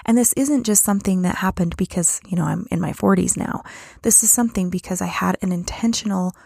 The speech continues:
morning gratitude practice. That intentional practice where I was disciplined for a short amount of time.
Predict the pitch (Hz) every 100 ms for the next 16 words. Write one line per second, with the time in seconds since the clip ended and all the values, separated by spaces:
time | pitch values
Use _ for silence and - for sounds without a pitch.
0 | _ _ 196 190 190 185 190 - - -
1 | 175 175 - 175 165 - - - - -
2 | 233 - - - _ _ _ - - -
3 | _ - 202 226 - - 202 - 214 220
4 | 233 240 240 247 - - 202 185 - -
5 | - 196 185 196 208 220 - 180 185 -
6 | 170 170 175 - 180 - 185 190 202 196
7 | 202 - 160 160 165